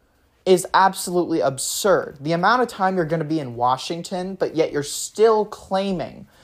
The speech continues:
that you're gonna consistently be asking the people of California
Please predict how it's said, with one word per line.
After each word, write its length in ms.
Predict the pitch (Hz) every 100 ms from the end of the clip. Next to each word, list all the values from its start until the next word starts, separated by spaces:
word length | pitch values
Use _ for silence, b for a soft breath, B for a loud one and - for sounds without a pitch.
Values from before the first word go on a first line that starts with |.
| b b b -
that 160 | 170
you're 200 | 160 175
gonna 200 | 180 170
consistently 1200 | 147 - 127 - 214 214 - 185 - 156 151 139 b b b -
be 200 | 160 -
asking 680 | 160 170 - - 170 156 151 b -
the 80 | 143
people 460 | - 185 180 160
of 140 | 143 -
California 1120 | 180 160 131 - - 196 202 160 113 104